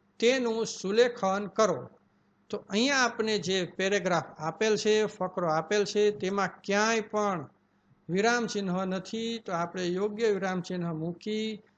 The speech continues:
અને ફરીથી તેનું આ રીતે સુલેખન કરવાનું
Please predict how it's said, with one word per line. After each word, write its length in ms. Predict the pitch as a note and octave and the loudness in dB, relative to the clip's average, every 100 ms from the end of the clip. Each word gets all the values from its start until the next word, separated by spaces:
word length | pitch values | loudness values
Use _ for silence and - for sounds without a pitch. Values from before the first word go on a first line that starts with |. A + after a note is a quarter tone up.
| _ _ | _ _
અને 280 | - F#3 F3+ | -6 -4 -2
ફરીથી 800 | F3+ - A3+ B3+ B3 G#3+ D#3+ B2 - _ _ _ _ _ _ _ _ - | -4 2 4 4 -2 -6 -6 -10 -18 _ _ _ _ _ _ _ _ 4
તેનું 520 | A#3 B3+ G#3 C#3 - - | 4 4 0 -4 -8 0
આ 200 | A3 C4 | 4 6
રીતે 280 | A3+ A3 G3 | 4 0 -4
સુલેખન 560 | - G3+ B3 A#3+ A#3+ | -2 0 2 2 -4
કરવાનું 720 | A#3 F3 E3+ E3 F3+ B3 D4+ | -2 -2 0 0 0 0 -2